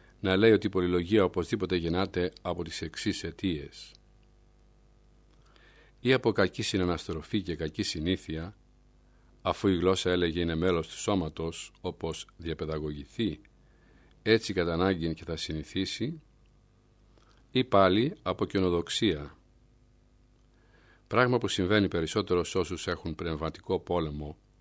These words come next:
ή μερικές φορές από τη γαστριμαργία. Γι' αυτό πολλοί, πολλές φορές, δαμάζοντας την κοιλία, δεσμεύουν τη βία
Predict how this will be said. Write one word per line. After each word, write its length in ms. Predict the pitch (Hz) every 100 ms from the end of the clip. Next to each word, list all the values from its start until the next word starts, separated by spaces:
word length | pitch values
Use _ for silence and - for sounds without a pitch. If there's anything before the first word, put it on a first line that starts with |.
| _ _ _ _ _ _
ή 260 | 135 143 147
μερικές 400 | 92 85 - 110
φορές 460 | - 92 110 - - _ -
από 240 | 87 85
τη 100 | 82
γαστριμαργία. 880 | 80 - 87 78 80 80 82 71 76 _ _ _ _ _ _ _ _ _ _ _ - - - _ _ -
Γι' 140 | 85
αυτό 340 | 78 - 113
πολλοί, 480 | 85 80 82 113 147 -
πολλές 320 | - 82 98 -
φορές, 480 | 82 87 107 - - _ _ _ _ _
δαμάζοντας 600 | 87 87 107 101 92 85
την 160 | 87 80
κοιλία, 540 | 80 85 82 80 87 _ _ _ _ _
δεσμεύουν 580 | 90 85 92 101 85 82
τη 140 | 85
βία 440 | 73 82 78 71